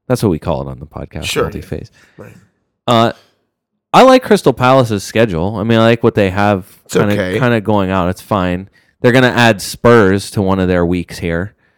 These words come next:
Speaker 1: which is not helpful for whatever double week they've got 'cause it's at, at Spurs. So, yeah, they play, they still have City, Arsenal, and Spurs left on the schedule before the end of the season, so that's not, not ideal. But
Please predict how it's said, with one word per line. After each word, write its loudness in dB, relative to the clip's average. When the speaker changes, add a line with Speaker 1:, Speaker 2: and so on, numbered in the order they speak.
Speaker 1:
which -6
is -2
not -2
helpful -2
for -4
whatever 0
double 0
week -8
they've -4
got -6
'cause -10
it's -12
at, -6
at -6
Spurs. -12
So, 2
yeah, -2
they 4
play, 0
they -4
still -4
have -4
City, -4
Arsenal, -4
and -10
Spurs -6
left -8
on -10
the -14
schedule -6
before -8
the -6
end -8
of -10
the -8
season, -10
so -14
that's -12
not, -14
not -8
ideal. -10
But -8